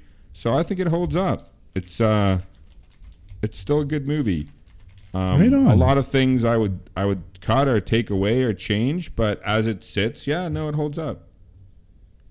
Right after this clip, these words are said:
Speaker 2: Nice, man. I was wor-, I was wondering what you were gonna
Speaker 1: It was
Speaker 2: say. It's
Speaker 1: close.
Speaker 2: cool.
Speaker 1: It, like,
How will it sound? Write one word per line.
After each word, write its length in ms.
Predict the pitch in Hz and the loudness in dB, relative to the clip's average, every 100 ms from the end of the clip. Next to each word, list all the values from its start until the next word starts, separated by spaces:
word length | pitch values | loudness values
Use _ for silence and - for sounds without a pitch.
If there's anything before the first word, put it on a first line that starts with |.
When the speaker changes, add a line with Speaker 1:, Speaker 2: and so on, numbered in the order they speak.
| - - - - - - | -20 -20 -20 -20 -20 -12
Speaker 2:
Nice, 360 | - 131 107 - | -2 0 0 -2
man. 300 | 90 90 95 | -2 -2 -2
I 100 | 127 | 0
was 140 | 135 139 | 2 2
wor-, 200 | 160 151 | 2 2
I 120 | 135 | 2
was 140 | 135 127 | 2 2
wondering 300 | 147 135 104 | 4 4 4
what 100 | 92 | 4
you 100 | 87 | 2
were 60 | |
gonna 140 | 90 143 | 2 4
Speaker 1:
It 20 | |
was 120 | 170 | 4
Speaker 2:
say. 60 | - | 2
It's 80 | 113 | 0
Speaker 1:
close. 460 | 160 170 135 85 98 | 2 4 4 2 0
Speaker 2:
cool. 80 | |
Speaker 1:
It, 80 | 123 | 0
like, 320 | 127 127 113 | 0 -2 -6